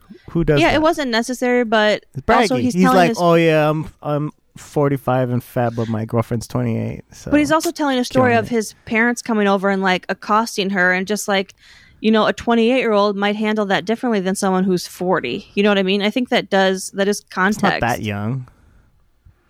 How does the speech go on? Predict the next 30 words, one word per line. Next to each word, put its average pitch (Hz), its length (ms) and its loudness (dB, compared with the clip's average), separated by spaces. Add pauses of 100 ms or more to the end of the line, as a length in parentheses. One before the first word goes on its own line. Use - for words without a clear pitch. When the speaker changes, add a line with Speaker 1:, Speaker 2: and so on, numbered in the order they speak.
(120)
Speaker 2:
Yeah, 359 280 0 (180)
twenty-eight 302 540 0
to 262 120 -2
forty-five, 240 600 0
like, 226 180 -2 (720)
Speaker 1:
I 165 60 -2
Speaker 2:
when 240 100 4
Speaker 1:
thought 269 60 6
Speaker 2:
you're 269 80 4
Speaker 1:
you 311 60 2
were 226 80 4
Speaker 2:
dating 226 220 2
someone 254 260 2
Speaker 1:
twenty-eight, 175 220 -2
Katie. 247 240 -6 (640)
Speaker 2:
Well, 262 200 2
yeah, 262 180 0
I've 233 140 2
been 233 100 -2
twenty-eight 233 340 -4
for 208 160 -2
Speaker 1:
<laughs> 202 180 -2
Speaker 2:
years. 190 520 -2 (1000)
If 220 140 0
you're 254 120 2
Speaker 1:
Whatever. 294 120 4
Speaker 2:
twenty-eight 247 420 2 (100)
dating 233 240 4
a 220 60 -2
forty-five-year-old, 202 880 0